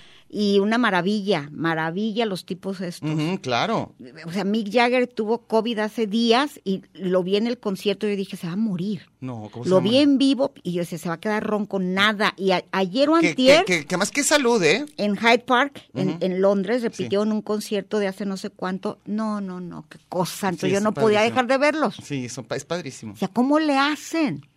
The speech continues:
Speaker 2: Pues mira, es una mezcla de voluntad, buena salud, mucha lana para tener mejores
Speaker 1: Disciplina.
Speaker 2: cosas, disciplina, muchas cosas.
Speaker 1: Y luego ves a gente así
Speaker 2: Y alegría de vivir.
Speaker 1: con, con una actitud de veji-, de viejito a los
Speaker 2: Ujú.
Speaker 1: dieciocho.
Speaker 2: Claro.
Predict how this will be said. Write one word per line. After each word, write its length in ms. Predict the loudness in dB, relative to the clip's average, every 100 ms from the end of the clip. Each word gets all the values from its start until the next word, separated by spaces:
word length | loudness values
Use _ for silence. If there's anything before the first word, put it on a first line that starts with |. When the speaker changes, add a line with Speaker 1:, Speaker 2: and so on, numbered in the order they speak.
| _ -8
Speaker 2:
Pues 140 | -4
mira, 180 | 0 0
es 220 | 0 0
una 140 | 2 4
mezcla 360 | 4 2 2 4
de 100 | 4
voluntad, 640 | 2 0 0 6 8 6
buena 280 | 4 0 0
salud, 540 | 0 0 0 -2 -2
mucha 280 | -2 -2 -2
lana 260 | 0 0 0
para 160 | 2
tener 340 | 4 4 6 4
mejores 300 | 4 6 8
Speaker 1:
Disciplina. 240 | 6 6 4
Speaker 2:
cosas, 220 | 4 0
disciplina, 760 | -2 -8 -8 -4 -2 0 -2 -6 -20 _ _ -8
muchas 460 | -4 0 0 -2
cosas. 180 | 0 4
Speaker 1:
Y 40 | 6
luego 200 | 8 8
ves 180 | 6
a 100 | 4
gente 420 | -2 0 0 2 2
así 140 | 4
Speaker 2:
Y 20 |
alegría 420 | 4 4 2 -2
de 80 | -2
vivir. 260 | -4 -6 -12 -18 -8
Speaker 1:
con, 220 | -4 -4
con 200 | -4 -4
una 160 | -2 -4
actitud 400 | -4 -4 -2 0
de 140 | 0
veji-, 320 | -2 -4 -4
de 100 | 0
viejito 680 | 0 0 -2 -4 -6 -2 -4
a 100 | -2
los 120 | -2 -2
Speaker 2:
Ujú. 80 |
Speaker 1:
dieciocho. 480 | -4 -4 0 -2 -4 -10
Speaker 2:
Claro. 320 | -4 -2 -4